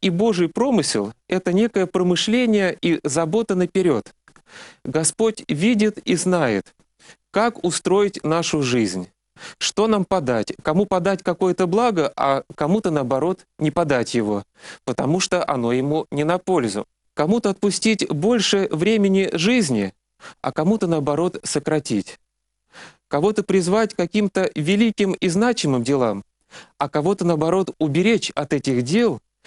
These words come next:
потому что они пойдут во вред этому человеку. Вот можно вспомнить, как, э, известный наш писатель Александр Исаевич Солженицын. Ведь он болел страшной онкологией, и уже были по всему телу метастазы.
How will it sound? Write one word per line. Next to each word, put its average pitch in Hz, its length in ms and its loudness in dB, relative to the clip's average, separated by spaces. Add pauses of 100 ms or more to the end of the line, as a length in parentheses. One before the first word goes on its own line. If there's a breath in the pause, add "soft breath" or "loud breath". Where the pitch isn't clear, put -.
(160 loud breath)
потому 170 380 0
что - 180 -2
они 185 160 2
пойдут 165 580 -2 (280)
во 131 180 0
вред 165 400 0
этому 147 360 0
человеку. 143 640 -2 (720 loud breath)
Вот 151 280 -4 (240 loud breath)
можно 175 320 0
вспомнить, 175 640 0 (120)
как, - 300 -4 (500)
э, 131 220 -2
известный 170 460 0
наш 170 220 0
писатель 143 600 -2 (220)
Александр 185 600 -2
Исаевич 147 600 -2
Солженицын. 139 720 -2 (380 loud breath)
Ведь 139 180 -4
он 208 160 2
болел 175 340 2
страшной 165 520 0
онкологией, 143 840 0 (200)
и 123 60 -2
уже 127 200 0
были 170 260 2
по 143 140 -4
всему 139 260 -2
телу 160 280 -2
метастазы. 131 720 -2